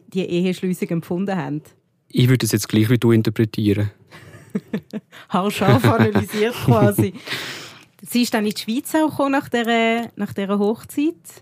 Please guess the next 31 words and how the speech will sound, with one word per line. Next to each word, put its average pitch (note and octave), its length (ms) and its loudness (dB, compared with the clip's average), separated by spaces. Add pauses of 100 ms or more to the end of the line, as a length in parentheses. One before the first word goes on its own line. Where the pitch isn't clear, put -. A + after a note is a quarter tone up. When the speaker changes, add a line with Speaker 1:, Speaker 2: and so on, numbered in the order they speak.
(480)
Speaker 1:
und G3 160 0
hat G3 160 -2
dann G3+ 140 0
bei F#3+ 80 -6
ihm G3+ 500 -4 (460)
sehr G3 240 -4
ländlich A3+ 560 -4
gelebt G#3+ 440 -6
in C#4+ 100 -6
der C#4+ 120 -4
Schweiz. - 320 -10 (380)
Speaker 2:
Ja, B2+ 100 -2
es E3 80 2
ist, F3+ 180 0 (120)
bis E3+ 180 2
sie F3 120 2
in D3+ 40 -4
die - 80 -2
Schweiz D#3+ 260 0
ist F3 120 -2
gekommen, B2+ 240 0
nach B2 260 2
der B2 160 -2
Hochzeit - 640 -4
sind A#2+ 200 0
noch A#2 60 4
mal A2 140 4
ein - 120 -2
paar G#2+ 160 0
Monate G2+ 320 2
vergangen. D#3+ 580 2